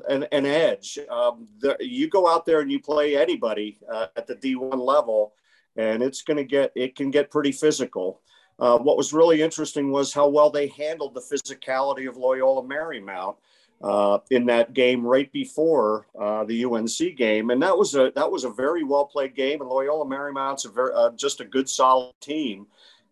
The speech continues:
And they handled them well. And then when they came out against U N C, and it was an absolute shocker watching,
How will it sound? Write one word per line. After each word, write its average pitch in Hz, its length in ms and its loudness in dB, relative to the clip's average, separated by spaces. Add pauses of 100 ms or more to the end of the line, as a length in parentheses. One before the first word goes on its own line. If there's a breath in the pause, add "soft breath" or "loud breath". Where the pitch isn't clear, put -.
And 160 120 2
they 170 120 6
handled 180 320 2
them 165 280 2
well. 151 600 0
And 135 180 -4
then 147 220 -2
when 139 100 -2
they 135 140 0
came 151 320 -4
out 147 180 0
against 131 400 -4
U 143 200 0
N 127 120 0
C, 147 400 -2
and 131 100 0
it 131 140 -2
was 131 380 -6
an 120 80 -10
absolute 139 560 0
shocker 139 560 0
watching, 117 580 2